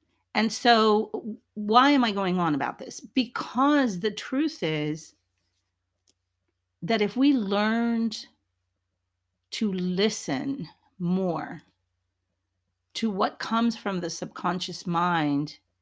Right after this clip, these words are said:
we could really, really improve our lives. But what, what I wanna, we can talk about the subject in many different ways, and, and I will,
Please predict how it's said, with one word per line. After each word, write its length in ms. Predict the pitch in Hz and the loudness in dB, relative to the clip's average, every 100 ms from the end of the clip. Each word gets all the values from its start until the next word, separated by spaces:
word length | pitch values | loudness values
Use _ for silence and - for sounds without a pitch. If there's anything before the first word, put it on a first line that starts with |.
| _ _ _ _ _ _ _ _ _ _ _ - 214 _ | _ _ _ _ _ _ _ _ _ _ _ -18 -18 _
we 180 | 190 226 | -2 0
could 240 | 247 202 190 | 0 -4 -6
really, 500 | 175 214 240 233 196 | -2 2 2 0 0
really 340 | 190 185 190 | 0 0 0
improve 840 | 170 156 - 175 170 165 156 - _ _ _ _ _ _ _ _ - | -2 -4 -6 -4 -2 -2 -4 -8 _ _ _ _ _ _ _ _ -4
our 160 | 160 | -2
lives. 680 | 160 165 185 170 135 143 - _ _ _ _ _ _ _ _ _ _ _ | 2 6 8 6 2 -8 -16 _ _ _ _ _ _ _ _ _ _ _
But 140 | - 208 | -2 2
what, 300 | 202 190 - _ - 180 _ _ | 2 2 -2 _ -20 -20 _ _
what 180 | 185 202 | -4 0
I 60 | 196 | 2
wanna, 360 | 208 240 214 196 190 _ | 2 2 0 -2 -16 _
we 140 | - 233 | -4 0
can 140 | 269 | 0
talk 220 | 226 233 | 4 2
about 240 | 226 180 170 | 4 0 0
the 80 | 165 | -4
subject 760 | - 165 165 160 139 - - _ _ _ _ _ _ _ _ _ _ _ _ | -2 -2 0 -2 -2 -4 -16 _ _ _ _ _ _ _ _ _ _ _ _
in 160 | 190 170 | -2 2
many 220 | 175 185 | 4 2
different 340 | 175 160 175 147 | 0 -4 -4 -2
ways, 340 | 160 160 180 | 0 0 0
and, 260 | 175 160 - | -2 -2 -4
and 160 | 160 160 | -2 0
I 120 | 175 | 0
will, 600 | 170 208 240 160 165 | 0 2 2 0 -4